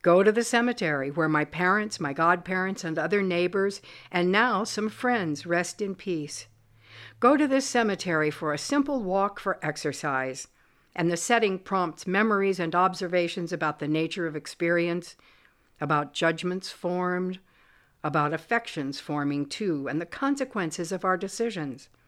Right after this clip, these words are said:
All on an early spring afternoon,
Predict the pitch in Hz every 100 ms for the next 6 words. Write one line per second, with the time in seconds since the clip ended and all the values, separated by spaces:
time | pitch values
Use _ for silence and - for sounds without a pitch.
0 | _ _ _ _ _ _ _ _ - 202
1 | 233 247 262 160 156 151 147 190 220 220
2 | 214 - 185 185 180 175 - 180 160 143
3 | 135 143